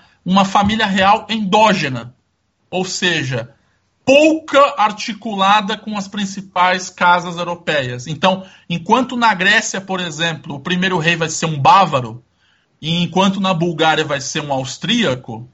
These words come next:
os, os reis da Sérvia foram de dinastias internas. Só que os Obrenović tinha ligações com a Áustria, né? Eram prote-, eram, na verdade, protegidos da Áustria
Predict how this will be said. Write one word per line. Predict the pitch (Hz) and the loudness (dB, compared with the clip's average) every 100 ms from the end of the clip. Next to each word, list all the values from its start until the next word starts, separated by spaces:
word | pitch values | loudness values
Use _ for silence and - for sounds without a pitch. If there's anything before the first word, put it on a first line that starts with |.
| _ _ _ _ - _ _ _ - | _ _ _ _ -20 _ _ _ -10
os, | 180 214 220 226 202 - | -4 0 2 2 0 -2
os | 202 196 - | -2 -2 2
reis | 208 247 233 | 4 4 2
da | 226 | -2
Sérvia | 202 - 226 247 226 254 | -2 0 2 2 0 -2
foram | 247 - - 220 240 233 | -4 -12 -2 2 2 0
de | 208 | -4
dinastias | 185 208 196 190 - 208 214 220 - - _ _ _ _ _ _ - | -6 -4 -4 -6 -6 -4 -4 -4 -10 -12 _ _ _ _ _ _ -2
internas. | 214 196 175 147 120 120 - - _ _ _ _ - _ _ - | 0 2 0 0 -6 -14 -20 -20 _ _ _ _ -20 _ _ -10
Só | - - 294 | -4 2 2
que | 294 | 2
os | 277 | -2
Obrenović | 240 226 214 202 185 180 269 262 196 | 0 0 -2 -4 -6 -4 -4 -6 -10
tinha | - - 233 247 254 262 269 - _ _ - | -8 -4 -2 0 0 -2 -4 -10 _ _ -8
ligações | 185 226 240 202 - 220 233 - | -2 0 2 0 -2 -2 -2 -4
com | 233 233 | -6 2
a | 233 | 4
Áustria, | 214 233 196 - 123 127 - _ _ _ _ _ - | 6 6 2 -6 -12 -12 -18 _ _ _ _ _ -14
né? | 135 175 214 - | -6 -4 -6 -6
Eram | 139 185 | -4 -2
prote-, | 180 202 196 | -2 -2 -2
eram, | 190 208 220 | 0 0 2
na | 214 | 0
verdade, | 208 202 226 | 0 -2 -6
protegidos | - 226 - 196 151 233 220 | -2 -2 -2 -4 -4 -4 -4
da | 190 175 | 0 2
Áustria | 156 180 190 226 254 | 4 4 2 -2 -4